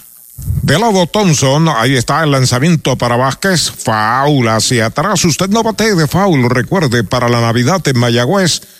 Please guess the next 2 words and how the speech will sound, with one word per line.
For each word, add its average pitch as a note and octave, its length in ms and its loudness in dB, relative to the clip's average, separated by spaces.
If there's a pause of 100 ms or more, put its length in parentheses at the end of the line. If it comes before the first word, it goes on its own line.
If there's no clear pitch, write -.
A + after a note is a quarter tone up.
(100)
Supermercados D3+ 1500 0
Selectos, B2 720 -2